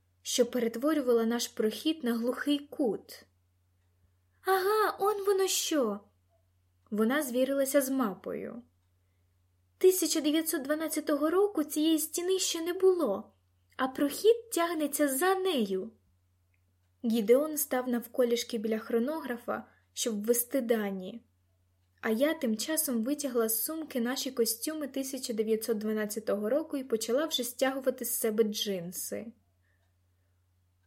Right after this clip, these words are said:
"Що це ти робиш?" Гідеон здивовано глянув у мій бік. "Ти що, зібралася бігти цими лабіринтами у своїй довжелезній сукні?"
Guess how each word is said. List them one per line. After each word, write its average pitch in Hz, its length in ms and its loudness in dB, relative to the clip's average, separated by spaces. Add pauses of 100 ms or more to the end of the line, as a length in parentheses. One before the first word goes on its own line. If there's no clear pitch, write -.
(120)
"Що - 300 4
це 247 140 0
ти 262 180 4
робиш?" - 580 0 (920)
Гідеон 220 540 2
здивовано 254 580 2
глянув 240 420 -2
у 247 60 0
мій 214 200 0
бік. - 640 -10 (1120)
"Ти 240 120 -2
що, 214 220 0
зібралася 214 580 2
бігти 214 340 -2
цими 208 280 0
лабіринтами 202 760 2
у 208 60 -6
своїй 214 380 0
довжелезній 208 640 2
сукні?" 269 640 -4